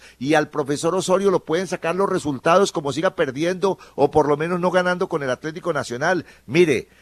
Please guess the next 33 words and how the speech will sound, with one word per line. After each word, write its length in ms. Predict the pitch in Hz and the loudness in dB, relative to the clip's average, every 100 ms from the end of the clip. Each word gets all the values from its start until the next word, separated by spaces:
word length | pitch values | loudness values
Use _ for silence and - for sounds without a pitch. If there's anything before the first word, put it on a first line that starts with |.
| _ | _
si 300 | - - 139 | -12 -2 2
a 160 | 131 151 | 4 4
él 220 | 196 202 | 2 2
lo 160 | 202 | 2
eliminan 580 | 196 156 127 143 170 175 | 2 2 -2 -2 -2 -2
de 80 | 156 | -2
la 120 | 117 | -4
Copa 280 | - 135 160 | -4 -2 -4
Suramericana, 880 | - 117 98 92 85 95 85 - - _ _ _ _ | -4 -6 -6 -8 -8 -6 -6 -8 -20 _ _ _ _
puede 280 | 135 160 175 | 2 2 2
que 120 | 151 | -4
no 120 | 127 | -2
lo 100 | 143 | -2
saquen 340 | 156 139 156 143 | 0 0 -2 -4
del 140 | 123 | -4
Nacional. 540 | 101 92 95 95 78 _ _ _ _ - | -6 -6 -4 -2 -4 _ _ _ _ -20
Si 400 | - 147 151 165 | -12 -4 0 2
él 220 | 185 196 | 0 -2
no 160 | 202 | -2
clasifica 500 | 196 185 147 151 170 | 0 0 -2 -6 -4
entre 280 | 185 165 156 | -4 -2 -2
los 220 | 131 - | -2 0
ocho 440 | 160 170 - 185 - _ - | 2 2 2 0 0 _ -4
en 180 | 135 | -2
la 120 | 131 123 | 0 2
liga, 460 | 160 156 127 82 _ _ - | 4 4 2 -2 _ _ -4
puede 320 | 143 151 180 | 0 2 0
que 120 | 156 | -4
no 120 | 131 | -4
lo 80 | 151 | -4
saquen 340 | 165 151 180 156 | 0 0 -2 -4
de 100 | 131 | -6
Nacional. 600 | 113 110 117 139 104 | -6 -6 -2 -2 -2